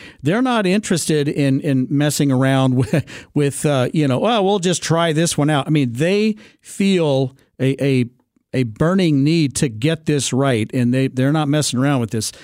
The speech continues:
They wanna get it right. They realize they need some professional help,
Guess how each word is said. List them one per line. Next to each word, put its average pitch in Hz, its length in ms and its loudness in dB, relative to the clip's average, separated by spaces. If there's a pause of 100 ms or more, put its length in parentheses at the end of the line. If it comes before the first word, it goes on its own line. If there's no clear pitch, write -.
(180)
They 127 100 2
wanna 143 180 2
get 143 180 0
it 151 80 -2
right. 160 340 0
They 131 120 0
realize 147 420 0
they 139 80 0
need 139 220 0
some 120 140 -2
professional 127 500 -2
help, 233 320 0